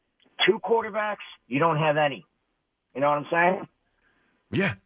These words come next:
Speaker 2: and really, you
Speaker 1: You don't
Speaker 2: need two solid ones 'cause the,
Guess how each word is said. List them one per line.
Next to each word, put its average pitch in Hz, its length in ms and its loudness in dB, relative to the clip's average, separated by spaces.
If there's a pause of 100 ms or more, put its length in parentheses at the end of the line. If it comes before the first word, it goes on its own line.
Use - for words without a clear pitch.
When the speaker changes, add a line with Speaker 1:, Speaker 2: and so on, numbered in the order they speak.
(160)
Speaker 2:
and 127 160 2
really, 190 240 2
you 151 120 2
Speaker 1:
You 147 60 6
don't 180 160 8
Speaker 2:
need - 80 -6
two 196 220 2
solid 180 440 4
ones 135 260 4
'cause 113 300 -2
the, 110 260 -6